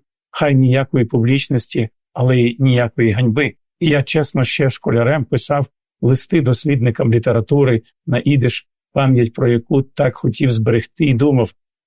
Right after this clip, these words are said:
"Хай я все життя просиджу над книжками з квадратними літерами, але мені не доведеться плювати в люстро кожного божого дня". Однак, поки я вчився,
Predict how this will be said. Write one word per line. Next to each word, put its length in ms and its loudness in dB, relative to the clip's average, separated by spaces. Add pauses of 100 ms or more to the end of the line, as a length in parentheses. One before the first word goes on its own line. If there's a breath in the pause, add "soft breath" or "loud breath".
(140)
"Хай 220 2
я 80 2
все 260 0
життя 520 -2
просиджу 500 0
над 180 -2
книжками 640 0
з 80 -2
квадратними 600 0
літерами, 500 -2 (300)
але 240 0
мені 260 2
не 120 2
доведеться 640 0
плювати 540 -2
в 100 0
люстро 440 0 (280)
кожного 500 0
божого 440 0
дня". 280 -2 (920)
Однак, 340 -2
поки 260 0
я 80 2
вчився, 540 0